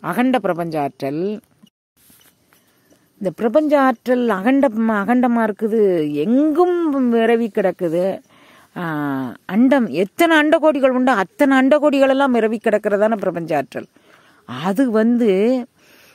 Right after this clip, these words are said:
தன்னை குறுக்கி கொண்டு ஒரு மேல் துணியில வந்து புட்டுக்கு மண் சுமக்கு, ஒரு மேல்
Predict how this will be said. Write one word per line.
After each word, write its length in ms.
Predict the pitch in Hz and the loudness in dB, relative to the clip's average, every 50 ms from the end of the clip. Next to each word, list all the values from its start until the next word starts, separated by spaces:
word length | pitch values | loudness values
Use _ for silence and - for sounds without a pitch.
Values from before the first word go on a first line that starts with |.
| _ _ _ | _ _ _
தன்னை 320 | - 196 208 214 214 196 - | -4 -2 0 0 -2 -2 -4
குறுக்கி 440 | - - 247 294 294 - - 311 285 - | -6 -2 0 0 0 0 0 -2 -2 0
கொண்டு 360 | - 247 240 240 240 285 294 | 0 0 0 2 2 2 2
ஒரு 240 | 277 254 233 233 196 - _ | 2 2 0 0 -4 -8 _
மேல் 420 | - 220 214 220 240 285 320 311 254 - _ _ 233 | -6 -4 -2 2 4 4 4 2 0 -6 _ _ -4
துணியில 420 | 240 254 269 311 330 330 311 302 | -2 0 2 2 2 2 2 2
வந்து 300 | 254 247 247 254 269 262 | 2 2 2 2 0 0
புட்டுக்கு 400 | - - 240 190 - 285 208 - | -2 -4 -4 -2 -2 -2 -2 -2
மண் 160 | 214 202 190 | -2 -2 -2
சுமக்கு, 460 | 190 180 190 170 165 156 - - 214 247 | -2 -4 -6 -6 -6 -6 -6 -6 -2 0
ஒரு 160 | 254 226 202 | 2 2 2
மேல் 360 | 190 196 226 277 302 294 220 | 2 2 4 4 2 2 0